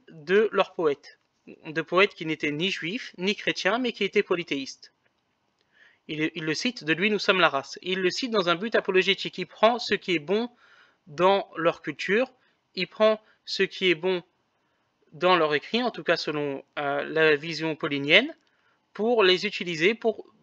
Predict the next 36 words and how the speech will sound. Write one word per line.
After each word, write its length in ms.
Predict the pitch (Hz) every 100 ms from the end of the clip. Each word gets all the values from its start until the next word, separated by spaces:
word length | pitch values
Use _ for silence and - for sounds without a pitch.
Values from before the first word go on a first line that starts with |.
| _
pour 200 | 220 202
partager 480 | 208 196 185 165 208
son 160 | - 170
message 560 | 160 - 180 233 226 -
et 80 |
pour 180 | - 202
le 80 | 190
faire 200 | - 180
comprendre. 440 | 180 - 143 135 _ _ _ _ _ _ _ _ -
C'est 360 | - 196 208 202
notre 200 | 196 214
méthodologie 560 | 214 190 180 170 -
avec 180 | 233 220
les 100 | 208
chrétiens. 380 | - - 254 - _ - - _ -
Nous 100 | 208
ne 80 | 208
croyons 340 | - 185 175
pas 200 | - 196
que 100 | -
la 140 | 165
Bible 260 | 160 185 147
soit 480 | - 180 180 170 - _ _ -
dans 100 | 156
son 160 | - 165
intégralité 600 | 165 170 160 165 160 165
la 100 | 151
parole 240 | 151 143
de 80 | 139
Dieu, 180 | - 240
mais 80 | 240
nous 100 | 185
croyons 280 | 160 180
qu'il 220 | 214 185 151
y 160 | 165
ait, 160 | 202